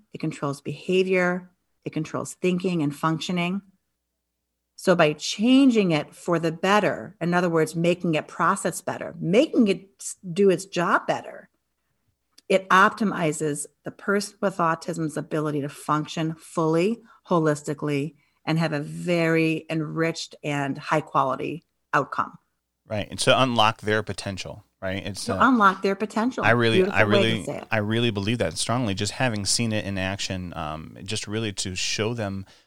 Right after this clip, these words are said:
Speaker 2: the, the growth potential that that
Speaker 1: Mm-hmm.
Speaker 2: individual has. It's just, it's amazing to watch it in action.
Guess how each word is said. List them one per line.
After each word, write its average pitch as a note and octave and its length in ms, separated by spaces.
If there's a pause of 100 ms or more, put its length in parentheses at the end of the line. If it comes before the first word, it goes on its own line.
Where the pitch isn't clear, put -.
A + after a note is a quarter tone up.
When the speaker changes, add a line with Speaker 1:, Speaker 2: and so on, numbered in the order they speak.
(180)
Speaker 2:
the, F#2 480
the F2 240 (580)
growth A2+ 300
potential - 600 (220)
that F#2+ 120
that F#2+ 160
Speaker 1:
Mm-hmm. F#2 140
Speaker 2:
individual D#3 400
has. F2+ 360
It's - 200
just, - 360
it's - 220
amazing F#2+ 420
to - 120
watch F#2 340
it D2 80
in D#2 140
action. - 500